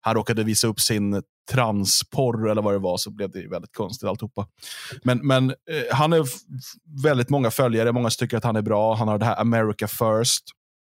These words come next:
Och de har gjort en hel del bra aktioner och, och,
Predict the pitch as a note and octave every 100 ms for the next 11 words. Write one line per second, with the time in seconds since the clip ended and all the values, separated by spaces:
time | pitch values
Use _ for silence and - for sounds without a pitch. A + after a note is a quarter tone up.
0 | _ _ - B2+ B2 A2+ F2+ - B2+ A2
1 | F2+ F2+ G2 F#2 F#2 - A2 A#2 A2+ G#2+
2 | G2+ F2+ G2 G2